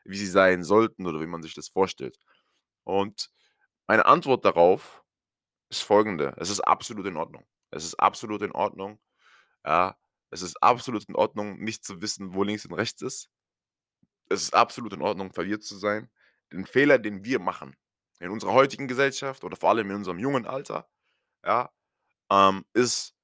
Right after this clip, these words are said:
es unbedingt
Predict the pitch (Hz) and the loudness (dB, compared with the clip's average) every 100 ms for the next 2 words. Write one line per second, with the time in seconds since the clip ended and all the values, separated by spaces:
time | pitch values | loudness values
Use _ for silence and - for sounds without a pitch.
0 | _ _ _ _ _ _ _ _ _ - | _ _ _ _ _ _ _ _ _ 4
1 | 107 104 - - _ _ _ _ _ _ | 4 4 -4 -8 _ _ _ _ _ _
2 | _ _ _ _ _ _ - 170 156 147 | _ _ _ _ _ _ 0 0 -2 -2
3 | 151 147 143 - | 0 -2 -8 -16